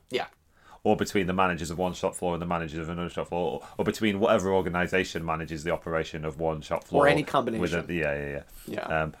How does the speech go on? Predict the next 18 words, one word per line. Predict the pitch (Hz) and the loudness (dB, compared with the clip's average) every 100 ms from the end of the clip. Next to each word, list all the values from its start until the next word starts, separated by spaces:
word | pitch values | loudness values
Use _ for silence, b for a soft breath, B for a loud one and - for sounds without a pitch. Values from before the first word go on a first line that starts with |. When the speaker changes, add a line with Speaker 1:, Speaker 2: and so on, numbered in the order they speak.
| - | 4
Speaker 2:
with | 117 95 | 6 6
another | 98 92 | 4 4
one | 85 82 80 | 2 2 0
without | 82 92 90 - | 2 4 6 6
then | 85 82 | 2 2
needing | 85 82 80 | -2 -2 -4
to | 87 | -4
be, | 90 82 80 | -2 0 -2
to | - | -2
go | 87 92 85 | 4 6 6
through | - 92 80 80 | 2 -2 0 0
a | 76 | -2
sort | - - | -2 -6
of, | - | -4
like, | 71 - - - b | -2 -2 -6 -20 b
vertical | 185 156 196 180 - - 78 78 78 - - _ - _ - | -6 4 8 8 4 -2 0 0 -4 -10 -20 _ -20 _ -8
level | 90 92 90 80 76 78 | 2 6 6 6 2 4
of, | 76 76 80 - - | 4 2 -4 -18 -20